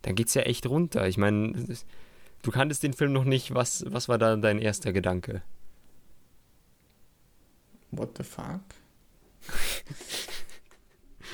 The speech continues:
Speaker 1: Ja, und, und was war dann der zweite? Ich hoffe, jetzt kommt nicht schon wieder What the fuck.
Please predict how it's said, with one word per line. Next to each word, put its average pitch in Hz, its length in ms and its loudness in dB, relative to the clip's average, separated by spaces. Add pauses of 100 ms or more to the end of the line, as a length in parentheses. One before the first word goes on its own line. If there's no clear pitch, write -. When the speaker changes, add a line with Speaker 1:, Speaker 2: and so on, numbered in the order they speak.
(480)
Speaker 1:
Ja, 120 140 4
und, 131 180 2
und 123 260 0
was 123 120 4
war 120 80 6
dann 120 120 6
der 101 120 4
zweite? 127 600 4 (460)
Ich - 120 -2
hoffe, 127 160 2
jetzt 113 120 -2
kommt 107 160 -2
nicht 107 120 -2
schon 101 160 -2
wieder 113 200 2
What 139 180 4
the - 60 -8
fuck. - 180 -6